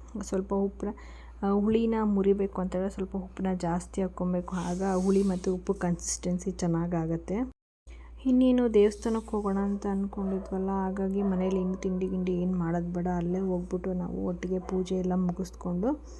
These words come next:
ಆ, ಪ್ರಸಾದನೇ ತಿನ್ಕೊಂಡು ಬರೋಣ ಅಂತ ಅಂದ್ಕೊಂಡಿದ್ವಿ.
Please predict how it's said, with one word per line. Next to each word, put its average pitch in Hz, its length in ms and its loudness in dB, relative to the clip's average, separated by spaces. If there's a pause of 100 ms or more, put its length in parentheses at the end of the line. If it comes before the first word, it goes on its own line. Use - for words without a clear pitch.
(380)
ಆ, 214 60 0
ಪ್ರಸಾದನೇ 202 880 0
ತಿನ್ಕೊಂಡು 190 500 0
ಬರೋಣ 180 240 2
ಅಂತ 175 320 0
ಅಂದ್ಕೊಂಡಿದ್ವಿ. 175 680 -2